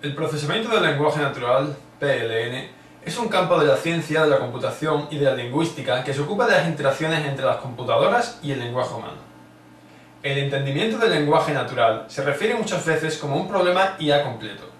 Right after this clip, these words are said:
porque el reconocimiento parece requerir un extenso conocimiento del mundo exterior y la habilidad para manipularlo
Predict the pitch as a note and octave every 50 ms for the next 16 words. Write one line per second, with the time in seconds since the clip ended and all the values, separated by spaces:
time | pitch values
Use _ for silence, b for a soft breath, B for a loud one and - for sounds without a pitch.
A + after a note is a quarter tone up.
0 | - B B B B B B B C#3 C#3+ C#3 D3+ C#3+ - - C3+ C3+ C3+ C3+ -
1 | D3 D3 F3 A3 A#3 - F3+ F3+ F3+ F3 F3+ C#3+ C#3+ - - G3 F#3+ F3+ F3 D#3
2 | D3+ D3+ D#3+ E3 F3+ F3+ E3+ E3+ - - - - - F3 E3+ E3 - E3+ D#3+ D3+
3 | C#3+ B2+ A#2 - C3+ C3 C#3 D#3+ D#3+ E3 E3 D3+ C3+ C3+ C3+ D3 D3+ E3 - -
4 | - - - - F2+ F2+ - - - B B B B B B B B - - -
5 | - A3 A3+ - - - - D3 D3 C3+ C3 C3 C3 B2+ B2 C#3 - - C3 C3
6 | C3 B2+ B2+ B2 A#2+ A2 - A2+ - - - - -